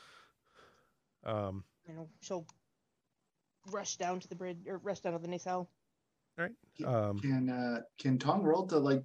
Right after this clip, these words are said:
Speaker 3: try to get, like, emergency power i-, to the transporters to get
Speaker 1: Yeah, sure.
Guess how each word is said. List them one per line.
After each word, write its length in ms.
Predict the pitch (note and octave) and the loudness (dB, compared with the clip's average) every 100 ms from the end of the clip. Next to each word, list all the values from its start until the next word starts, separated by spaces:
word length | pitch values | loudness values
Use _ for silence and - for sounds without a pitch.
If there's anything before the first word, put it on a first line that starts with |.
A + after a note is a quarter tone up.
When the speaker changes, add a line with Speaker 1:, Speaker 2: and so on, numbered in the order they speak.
| - | -4
Speaker 3:
try 140 | - D3 | 2 4
to 80 | C3+ | 6
get, 220 | C#3 C#3 - | 6 4 0
like, 140 | A#2+ | 0
emergency 640 | B2 A#2 A#2+ B2+ C3+ C#3 | 2 2 2 2 2 4
power 500 | C3+ B2+ B2+ C3 C3+ C3+ | 6 8 8 6 6 4
i-, 60 | B2 - | -2 -2
to 80 | A#2+ | 0
the 200 | A#2+ A#2 | 2 2
transporters 720 | - B2 C3 - C#3 D3+ D3 | 2 2 2 4 6 6 2
to 80 | - | -2
get 180 | A#2 A#2 - _ _ _ _ _ _ _ _ _ _ _ | 0 0 -2 _ _ _ _ _ _ _ _ _ _ _
Speaker 1:
Yeah, 200 | - F3+ D#3+ _ _ | 2 2 2 _ _
sure. 260 | - F#3+ | 2 2